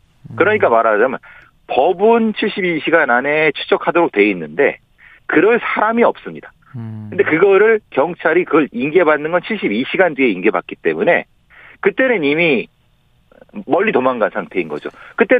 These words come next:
Speaker 1: 또 맨, 저, 저, 그러니까 뭐 흔히 말하는 처음부터 다시 시작해야 되는 상황이 되기 때문에 지금 이것처럼 이 상황이 벌어지는 겁니다.
Speaker 2: 어, 그러면 이제 교도소에서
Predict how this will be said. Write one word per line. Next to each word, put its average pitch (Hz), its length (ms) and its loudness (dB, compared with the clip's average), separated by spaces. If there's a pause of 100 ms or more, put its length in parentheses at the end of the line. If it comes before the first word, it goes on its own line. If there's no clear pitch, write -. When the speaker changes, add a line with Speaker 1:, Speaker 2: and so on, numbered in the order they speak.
(100)
Speaker 1:
또 - 80 -4
맨, 117 200 0 (240)
저, 107 120 -6
저, 98 160 -4
그러니까 101 340 -2
뭐 127 100 0
흔히 226 140 4
말하는 104 400 2 (300)
처음부터 240 320 0
다시 - 240 -4
시작해야 139 340 -2
되는 92 180 -2
상황이 117 320 -2
되기 90 220 -2
때문에 95 540 0 (420)
지금 180 220 2
이것처럼 143 640 0
이 131 160 -8
상황이 165 380 -4
벌어지는 85 420 -4
겁니다. - 420 -20
Speaker 2:
어, 110 160 -10 (340)
그러면 233 460 0
이제 - 220 -4
교도소에서 240 760 0